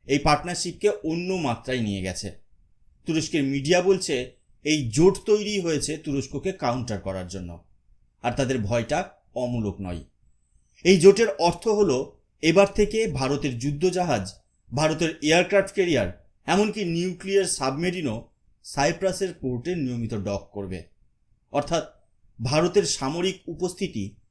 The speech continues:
এখন তুরস্কের দোরগোড়ায় পৌঁছে যাবে। এবার একটু পেছনের গল্পটা বোঝা যাক। তুরস্ক আর গ্রিসের লড়াইটা আজকের নয়, বহু পুরনো।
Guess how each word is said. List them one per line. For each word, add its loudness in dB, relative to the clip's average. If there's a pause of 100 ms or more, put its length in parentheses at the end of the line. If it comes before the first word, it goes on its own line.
(100)
এখন -4
তুরস্কের -4
দোরগোড়ায় -2
পৌঁছে -6
যাবে। -10 (1080)
এবার 8
একটু -2
পেছনের 0
গল্পটা 0
বোঝা -6
যাক। -12 (680)
তুরস্ক 2
আর 2
গ্রিসের 0
লড়াইটা 0
আজকের -2
নয়, -8 (280)
বহু -2
পুরনো। -6